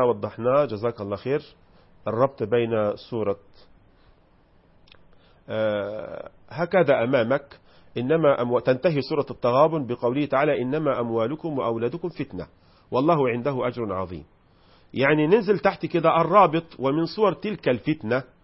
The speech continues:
هو ابتلاء العبد بالطلاق، فإن كنتم تعلمون أن الله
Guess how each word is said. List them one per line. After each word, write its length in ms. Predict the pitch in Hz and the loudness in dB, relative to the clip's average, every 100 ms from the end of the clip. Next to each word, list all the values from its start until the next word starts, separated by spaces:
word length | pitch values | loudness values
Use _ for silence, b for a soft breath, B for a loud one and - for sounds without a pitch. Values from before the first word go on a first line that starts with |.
| _ b b b | _ b b b
هو 120 | 180 202 | 6 6
ابتلاء 400 | - 165 180 139 | 4 2 4 4
العبد 380 | 120 147 110 | 4 4 2
بالطلاق، 760 | 104 101 98 101 120 - - - _ _ _ b b b | -6 -6 -4 0 0 -2 -16 -20 _ _ _ b b b
فإن 260 | 131 170 170 | 0 0 0
كنتم 420 | 240 226 175 156 | -4 -4 -4 -2
تعلمون 560 | 151 139 139 165 160 | 0 2 2 2 0
أن 420 | 135 175 185 151 131 | 0 0 0 0 -2
الله 680 | 127 127 147 147 123 90 | -2 0 4 4 2 -4